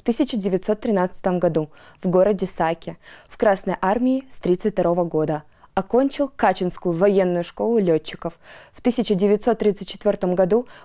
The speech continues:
участвовал в спасении челюскинцев. Сражался во время освободительного похода советских войск в Западную Украину и Западную Белоруссию в тридцать девятом году.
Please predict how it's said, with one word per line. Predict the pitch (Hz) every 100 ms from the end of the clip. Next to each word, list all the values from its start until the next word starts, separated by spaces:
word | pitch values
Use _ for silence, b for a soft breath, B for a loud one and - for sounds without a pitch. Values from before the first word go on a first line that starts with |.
| -
участвовал | 202 220 247 - 175 165
в | -
спасении | - 190 - 226 196
челюскинцев. | - 180 175 - 170 175 156 - B B -
Сражался | - 196 196 226 - 180 -
во | 202
время | 214 220
освободительного | 214 - 220 226 202 - 175 160
похода | 160 175 - 240 190 B B
советских | - - 233 208 - 175 -
войск | 196 254 -
в | 185 175
Западную | 202 214 240 220
Украину | 214 - 190 165 160 160 _
и | 175
Западную | 180 - 196 185
Белоруссию | 170 175 165 160 - 160 151 -
в | -
тридцать | 165 202 - 165
девятом | 165 160 170 165
году. | 156 147